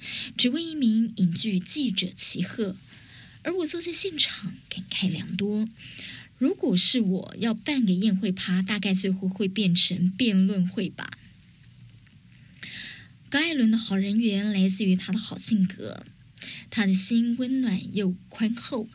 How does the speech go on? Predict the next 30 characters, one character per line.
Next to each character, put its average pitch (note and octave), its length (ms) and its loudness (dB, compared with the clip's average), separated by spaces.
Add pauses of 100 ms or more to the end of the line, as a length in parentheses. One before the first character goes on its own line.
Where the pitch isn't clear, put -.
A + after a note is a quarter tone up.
(380)
总 B3+ 180 2
是 E4+ 160 2
设 F#4 160 2
身 F4+ 180 -2
处 - 220 -4
地 G#3+ 180 0
地 F#3+ 280 -2
为 A3 180 0
受 C#4+ 220 2
访 G3+ 260 2
者 G#3+ 160 -2
想。 A3 260 6 (960)
演 C#4 160 2
艺 F#4+ 60 -6
路 G4 180 -6
上 D4+ 380 2
多 C4 180 0
少 A3+ 340 0
挣 A3+ 240 2
扎 G#3 200 0
无 F3+ 160 4
奈， G3 380 2 (360)
幕 A#3 180 4
后 A3 300 -2
多 A3 220 0
少 - 320 2
辛 A#3 200 2
酸 A3+ 200 2
折 G#3 200 2
磨， G3 440 4